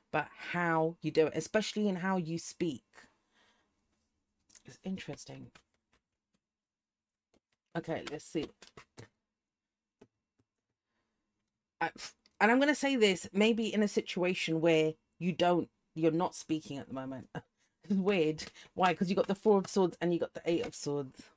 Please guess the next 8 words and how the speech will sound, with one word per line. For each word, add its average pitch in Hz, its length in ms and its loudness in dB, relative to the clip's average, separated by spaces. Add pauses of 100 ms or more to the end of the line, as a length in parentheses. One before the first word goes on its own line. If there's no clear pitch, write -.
(760)
Bloody 165 320 -6
hell, 151 180 -2
with 143 140 -4
two - 180 -2
fires 156 480 -4
coming 139 240 -6
up. - 260 -6 (600)
Um, 202 320 2